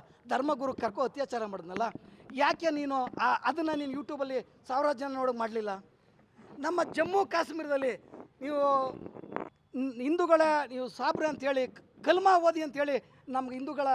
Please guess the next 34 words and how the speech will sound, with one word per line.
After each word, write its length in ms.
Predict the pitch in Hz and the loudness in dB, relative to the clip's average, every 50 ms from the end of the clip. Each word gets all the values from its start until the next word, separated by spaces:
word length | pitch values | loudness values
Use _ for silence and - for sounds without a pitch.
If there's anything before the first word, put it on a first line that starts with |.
| 240 226 | 2 0
ನರಹತ್ಯೆ 480 | 214 202 220 240 277 285 - - 294 269 | 0 -2 0 0 0 -2 -2 -6 -8 -6
ಮಾಡಿದ್ರಲ್ಲ, 400 | 254 247 220 214 214 208 220 254 - - - - _ - | -6 -6 -8 -8 -8 -4 -4 -4 -4 -4 -10 -18 _ -4
ಇದನ್ನ 240 | 285 359 403 403 | 0 2 4 6
ಯಾಕೆ 180 | 392 370 302 311 | 6 4 4 0
ನೀವು 140 | 330 311 254 | -6 -8 -4
ದೊಡ್ಡದಾಗಿ 360 | 277 262 254 311 311 240 - | -4 -4 -2 -2 -4 -6 -8
ಪಿತ್-, 540 | - 254 - _ - _ _ _ - 226 180 | -14 -16 -16 _ -20 _ _ _ -20 -10 -2
ದೊಡ್ಡದಾಗಿ 400 | 277 262 269 269 320 311 - - | -2 -2 0 0 -2 -2 -2 -2
ತೋರಿಸಿ 280 | 269 302 302 294 302 | -2 -2 -2 -2 -4
ನೀವು 340 | 294 277 269 262 254 233 - - _ _ _ - | -8 -6 -4 -4 -4 -6 -6 -12 _ _ _ -8
ಸಾವಿರಾರು 280 | - 247 277 302 302 226 | -6 -4 -2 -2 -2 -4
ಜನಕ್ಕೆ 240 | 285 277 269 - 262 | -6 -10 -8 -8 -8
ಮಾಡಲಿಲ್ಲ? 360 | 247 233 233 214 233 220 214 202 196 - - - - - _ _ 208 | -8 -6 -6 -6 -6 -6 -6 -8 -10 -12 -16 -20 -20 -20 _ _ -12
ಇಂಥ 260 | 208 262 262 - 294 285 277 262 254 | -12 -12 -8 -4 -2 0 0 0 -2
ಮುಟ್ಟಾಳು 540 | 220 202 220 294 - - - 311 320 320 302 | -4 -6 -8 -8 -8 -4 -2 -2 0 0 0
ಮೂರು 240 | 285 262 285 302 302 | -2 -4 -6 -6 -6
ಜನ 160 | 311 302 294 | -6 -4 -4
ಅಯೋಗ್ಯರ 460 | 262 247 254 285 330 330 247 262 302 294 | -2 -4 0 0 0 0 0 -2 -6 -4
ಮಾತು 240 | 262 262 269 - | -2 -2 -2 -2
ಕೇಳ್ಕೊಂಡು 680 | - 277 262 - 240 233 208 220 262 285 285 262 - _ _ _ _ - | -4 -8 -8 -8 -10 -12 -6 -2 -2 -2 -2 -4 -10 _ _ _ _ -8
ಎಸ್ 240 | 226 240 233 - 330 | -8 -6 -6 -4 -8
ಐ 60 | 339 | -8
ಟಿ 100 | 330 330 | -8 -8
ತನಿಖೆ 320 | - - 269 277 - 254 | -6 -6 -6 -6 -6 -8
ಮಾಡಿ. 240 | 226 208 202 202 240 | -8 -6 -6 -6 -4
ನೋಡಿ 460 | 285 269 - - _ _ 233 254 294 | -6 -6 -8 -10 _ _ -8 -8 -8
ಸ್ವಾಮಿ, 220 | - - 285 302 285 | -6 -6 -6 -6 -4
ಎಸ್ 320 | 233 233 226 - - 330 | -6 -6 -8 -6 -8 -8
ಐ 20 | 320 | -8
ಟಿ, 140 | - - 302 | -6 -8 -10
ಎಸ್ 400 | 277 185 180 233 233 - - 320 | -8 -6 -8 -8 -8 -4 -4 -4
ಐ 100 | 320 302 | -2 -4
ಟಿ 140 | 294 302 285 | -4 -8 -8
ಅನ್ನೋದು 280 | 262 247 214 220 254 | -8 -6 -4 -2 -2